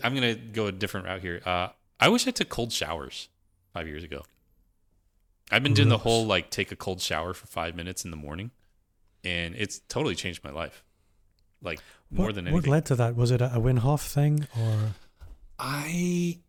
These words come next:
Speaker 1: don't know. I, I remember there was a season where, despite the fact that I was working out, I just never had any energy. I, I was just like,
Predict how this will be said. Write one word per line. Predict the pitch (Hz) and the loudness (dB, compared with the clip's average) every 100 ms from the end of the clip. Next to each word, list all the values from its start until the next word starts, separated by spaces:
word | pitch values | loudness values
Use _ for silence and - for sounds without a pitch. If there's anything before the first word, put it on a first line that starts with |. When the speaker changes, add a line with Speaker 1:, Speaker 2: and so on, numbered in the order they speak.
| - | 0
Speaker 1:
don't | 117 143 131 | 2 2 0
know. | 98 104 101 | 0 2 2
I, | 82 107 | 2 0
I | 110 | 2
remember | 123 143 156 151 143 131 - _ _ _ _ | 2 2 2 4 6 4 0 _ _ _ _
there | 107 110 | 0 2
was | 101 | 2
a | 101 | 2
season | - - 127 127 113 104 98 95 95 _ _ _ _ _ | 2 6 6 6 4 0 0 -4 -6 _ _ _ _ _
where, | - 104 101 98 95 - _ 98 | -6 0 2 4 2 -2 _ -2
despite | 117 - - 127 143 | 2 2 0 -2 -2
the | 139 | -2
fact | - - 113 113 | -4 -2 -2 0
that | 104 | -2
I | 98 | -2
was | 90 | -2
working | 92 90 - 82 | -6 -8 -6 -6
out, | 82 92 - _ _ _ _ _ | -4 -4 -8 _ _ _ _ _
I | - | -2
just | 107 104 | -2 -2
never | 98 98 92 | 0 0 0
had | 90 82 | -4 -4
any | 78 73 | -6 -10
energy. | 73 73 - - _ _ _ _ _ _ _ _ _ | -12 -14 -16 -18 _ _ _ _ _ _ _ _ _
I, | 90 92 | -2 -2
I | |
was | 90 | -4
just | 90 - | -4 -4
like, | 80 | -6